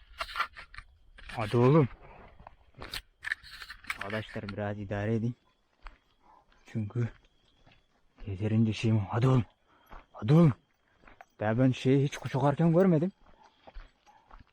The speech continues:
Ee, kurtçuyu uçarken görmedim. Hadi oğlum. Hava gidiyoruz lan. Aslanlarımla hava gidiyorum. Gelin.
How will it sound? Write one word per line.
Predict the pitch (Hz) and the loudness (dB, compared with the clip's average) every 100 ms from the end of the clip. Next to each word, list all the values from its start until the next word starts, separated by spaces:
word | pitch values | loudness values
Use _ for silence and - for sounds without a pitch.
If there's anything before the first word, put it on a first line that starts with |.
| _ 113 | _ -6
Ee, | 110 113 117 117 113 113 110 - - - _ - - _ _ _ - - - | -2 0 2 0 0 -2 -4 -10 -20 -20 _ -18 -18 _ _ _ -20 -14 -6
kurtçuyu | 117 123 - 139 139 | 0 0 0 4 4
uçarken | - - 156 165 160 | 2 0 0 2 4
görmedim. | 180 175 156 190 - _ _ _ _ - - | 4 4 2 -4 -12 _ _ _ _ -20 -14
Hadi | 92 117 | -4 4
oğlum. | 151 240 285 - _ _ _ _ _ _ _ _ - _ _ _ _ - | 6 8 6 4 _ _ _ _ _ _ _ _ -20 _ _ _ _ -6
Hava | 117 170 208 | 0 4 4
gidiyoruz | 196 208 196 190 | 4 4 2 2
lan. | 202 190 165 139 _ _ _ _ - - - _ _ _ | 4 2 0 -8 _ _ _ _ -20 -20 -20 _ _ _
Aslanlarımla | 117 127 - 151 151 156 156 147 | -12 -10 -4 0 2 0 0 0
hava | 131 135 | 0 0
gidiyorum. | 127 117 117 104 - - - _ _ _ _ _ - - - | -2 -4 -6 -8 -14 -20 -20 _ _ _ _ _ -20 -20 -6
Gelin. | 131 202 214 135 | 2 4 4 2